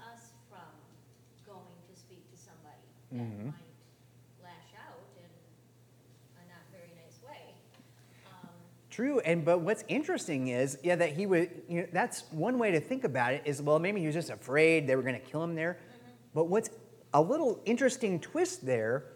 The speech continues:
Speaker 2: is throughout the story, Jonah's not afraid to die.
Speaker 1: Yeah.
Speaker 2: Remember, they threw him over into the water.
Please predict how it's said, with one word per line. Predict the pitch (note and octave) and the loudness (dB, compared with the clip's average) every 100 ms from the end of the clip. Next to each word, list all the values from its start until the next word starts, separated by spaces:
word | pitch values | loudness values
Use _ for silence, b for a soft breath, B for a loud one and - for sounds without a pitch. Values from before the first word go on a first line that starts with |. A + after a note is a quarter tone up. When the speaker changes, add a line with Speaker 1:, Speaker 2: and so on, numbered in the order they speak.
| B B - | B B 0
Speaker 2:
is | E3 E3+ | 0 0
throughout | E3+ B3+ D4+ | 2 2 2
the | B3 | -2
story, | - C#4 C4+ F3+ | -2 2 4 4
Jonah's | D3+ B3 D4+ F3+ | 2 2 2 0
not | F3 A3+ | 0 0
afraid | G#3 - A3 G#3+ | 0 0 0 0
to | D3 | -2
die. | B2 G3+ D3+ - - - - - - - - - - - - - - - | 0 0 -2 -8 -18 -20 -20 -20 -20 -20 -20 -20 -20 -20 -20 -20 -20 -20
Speaker 1:
Yeah. | - - | -14 -2
Speaker 2:
Remember, | E3+ A#3 | 2 6
they | G3+ G3 | 6 6
threw | A#3 C#4+ | 4 2
him | D#4 | 6
over | A#3+ A#3 G#3+ | 6 8 6
into | F3 | 4
the | C#3+ | 4
water. | D#3+ D4+ C#4+ C#3 D3+ - | 6 6 6 4 2 -2